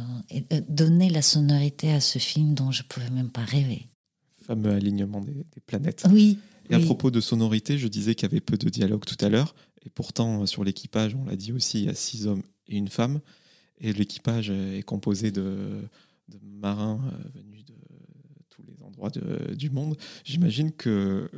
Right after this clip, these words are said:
Speaker 2: la voix de l'acteur est, est, était importante. T'avais tout en tête au départ, ou ça a été des, des coups de cœur avec les comédiens ? Comment ça s'est passé ?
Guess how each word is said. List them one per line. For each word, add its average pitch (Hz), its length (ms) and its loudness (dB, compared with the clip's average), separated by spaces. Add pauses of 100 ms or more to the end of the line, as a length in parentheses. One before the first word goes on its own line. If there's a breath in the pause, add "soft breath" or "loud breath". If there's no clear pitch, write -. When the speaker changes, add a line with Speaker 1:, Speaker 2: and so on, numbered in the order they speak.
(300)
Speaker 2:
la 104 120 -6
voix 107 380 -2 (200)
de - 100 -16
l'acteur 101 420 -6
est, - 160 -8
est, - 200 -8
était - 180 -8
importante. 101 560 -6
T'avais 104 240 -2
tout - 240 -6
en 117 120 -2
tête 123 240 -4
au 117 60 -2
départ, 120 460 -4 (240 soft breath)
ou 120 80 -10
ça - 100 0
a 110 40 2
été 104 180 -2
des, 98 240 -2
des 143 120 -6
coups - 220 -18
de - 60 -20
cœur 107 340 0
avec 101 240 -4
les 98 80 -4
comédiens ? 101 540 -4
Comment 165 120 -8
ça - 80 -16
s'est - 100 -16
passé ? - 260 -10